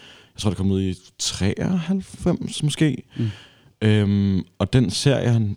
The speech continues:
Speaker 1: Shaka har lavet, der hedder Dub Salute, der er en, to, tre, fire, fem, det er, øh, kun dubsene fra hele album. Der er både med, der er et med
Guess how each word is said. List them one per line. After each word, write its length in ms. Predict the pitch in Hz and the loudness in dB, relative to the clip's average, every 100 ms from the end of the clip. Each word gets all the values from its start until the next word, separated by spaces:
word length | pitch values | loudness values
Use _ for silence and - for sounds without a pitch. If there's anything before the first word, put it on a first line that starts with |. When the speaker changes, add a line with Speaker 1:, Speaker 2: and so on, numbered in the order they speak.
| - | -4
Speaker 1:
Shaka 280 | - 104 107 | -2 0 2
har 100 | 107 | 2
lavet, 260 | 98 98 | 2 2
der 60 | 98 | 0
hedder 240 | 98 90 85 - | 0 0 -2 0
Dub 160 | 101 - | 0 0
Salute, 580 | - 113 92 90 - - | -2 0 0 -2 -8 -4
der 60 | 92 | -2
er 140 | 85 | 0
en, 160 | 95 98 | 0 -2
to, 80 | 98 | -2
tre, 180 | - | -2
fire, 140 | 92 104 | -2 -2
fem, 260 | - 120 - - - _ _ _ - | 0 0 0 -12 -20 _ _ _ 2
det 160 | 107 - | 2 2
er, 440 | 92 90 82 80 | 2 2 0 0
øh, 460 | 78 69 69 57 - - - | -2 -4 -6 -8 -10 -14 -2
kun 200 | 151 151 | 2 4
dubsene 440 | 123 110 - 120 | 4 0 0 -2
fra 160 | 110 110 | 0 0
hele 280 | 107 135 101 | 2 2 2
album. 420 | 98 101 101 101 - _ _ - | 0 0 0 -2 -6 _ _ -2
Der 80 | 95 | 0
er 140 | 87 | 2
både 300 | - 95 95 | 2 2 4
med, 440 | 98 90 85 78 76 - - - | 4 2 2 0 -2 -4 -8 -6
der 80 | 82 | -4
er 80 | 78 | -2
et 180 | 90 - | -2 -4
med 280 | 87 78 | -6 -4